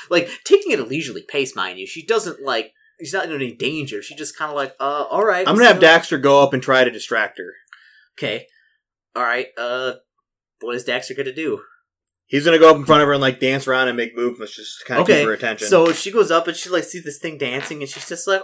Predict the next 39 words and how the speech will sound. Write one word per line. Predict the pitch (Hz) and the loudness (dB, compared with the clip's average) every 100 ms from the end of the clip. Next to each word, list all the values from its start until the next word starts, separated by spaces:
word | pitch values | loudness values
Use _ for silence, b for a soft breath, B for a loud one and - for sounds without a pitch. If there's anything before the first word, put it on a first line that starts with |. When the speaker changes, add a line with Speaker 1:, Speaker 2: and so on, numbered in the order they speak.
| - | -2
Speaker 1:
"Oh | 415 427 | -2 0
my | 311 | -2
goodness! | 277 311 427 349 185 185 - - _ b b | -4 -2 0 0 -2 -4 -8 -12 _ b b
Like, | - 381 - | -6 -6 -2
oh, | 571 605 587 571 554 523 | 0 6 8 8 8 6
aren't | 440 | 2
you | 494 508 | -2 -2
the | 415 | 0
cutest | - 359 302 - | 0 -2 -2 -8
little | 254 185 - | -10 -10 -6
thing?" | 196 151 120 127 _ - | -4 -4 -6 -12 _ -2
Speaker 2:
Yep. | 139 151 - b b b b | 0 0 -4 b b b b
Okay. | 160 165 156 117 104 - _ _ _ _ _ _ - | 4 6 4 4 0 -12 _ _ _ _ _ _ 0
Grapple. | 165 165 - 123 123 | 4 6 4 0 0
I'm | 147 | 2
done | 139 147 | 4 4
with | 143 120 | 2 -4
this | 117 | -4
miss | 131 127 | -4 -2
shit. | - - 113 - - b b | -4 -8 -8 -10 -18 b b
If | |
I | 147 196 | 8 8
can | 190 | 8
get | 180 | 6
this | 170 | 6
thing | 170 | 4
grappled, | 143 151 151 127 120 120 | 6 6 6 6 4 2
I'll | 120 | 0
have | 127 117 101 | 2 2 0
it. | 95 | -4
Speaker 1:
Uh, | 160 151 151 147 | 2 4 4 4
okay. | 147 151 143 | 0 0 0
All | 139 | 0
right. | 143 | 0
Give | 131 | -2
me | 139 | -4
a | |
touch | - 147 | -4 -4
attack. | 151 160 - | -2 -4 -6